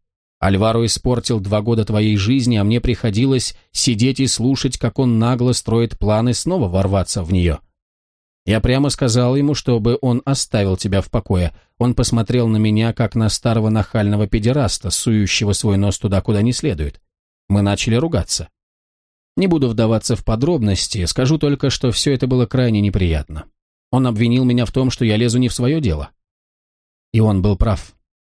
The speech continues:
Нет, ты — это моё дело. Ты — самое важное моё дело на этом свете.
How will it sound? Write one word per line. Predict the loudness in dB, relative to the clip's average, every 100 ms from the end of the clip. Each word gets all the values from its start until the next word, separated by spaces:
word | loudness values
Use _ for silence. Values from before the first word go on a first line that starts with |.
| _ _ _ _ _
Нет, | 0 2 0 -4 -16 _ _ _ _ _
ты — | 2 2 0 -4 -4
это | -4 0
моё | 2 2 2
дело. | 0 -4 -6 -14 _ _ _ _ _
Ты — | 0 2
самое | 0 0 0 2 2 2
важное | 2 2 2 0 0
моё | 2 0
дело | 2 0 0
на | 0
этом | -2 -2
свете. | -4 -4 -4 -6 -10